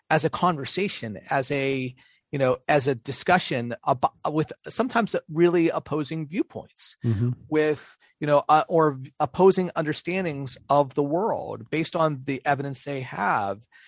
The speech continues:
Speaker 1: And so I think about, like, you know, the wave and particle discussion that, you know, like,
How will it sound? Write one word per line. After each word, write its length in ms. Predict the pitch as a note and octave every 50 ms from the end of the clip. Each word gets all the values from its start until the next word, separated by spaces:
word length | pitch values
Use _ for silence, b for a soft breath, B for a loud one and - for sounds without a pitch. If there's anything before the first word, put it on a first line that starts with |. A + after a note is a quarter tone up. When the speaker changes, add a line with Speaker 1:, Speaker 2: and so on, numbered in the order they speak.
| b b b b -
Speaker 1:
And 120 | D3 C#3+
so 140 | - - D3
I 80 | C#3+ C3+
think 260 | - - D#3+ D3 -
about, 460 | D3 B2+ - C#3 C3+ C#3+ C#3+ C#3 - _
like, 500 | - C#3 C3+ C3+ C3 C3 B2+ A#2+ - - - -
you 100 | C3 C3+
know, 260 | C3+ C3 C3 C3 C3
the 120 | B2+ C3+
wave 580 | B2+ B2 A#2 A2+ A2+ C3 C3 C#3 C#3+ C#3+ D3 C3+
and 240 | D3 C#3+ C#3 C3+ B2 -
particle 500 | - - C#3 D#3 F#3 G3+ - C3+ A2+ A2
discussion 800 | G#2+ A2+ A2 - - - A#2+ A#2 - - - B2+ B2 A#2+ B2 A#2
that, 360 | - B2 B2 B2 B2 A#2+ - _ -
you 80 | B2+ B2
know, 380 | A#2 A#2 A#2 A2+ A#2 B2 B2 - b b b b b b b b _ -
like, 280 | A#2 A2+ A2 - -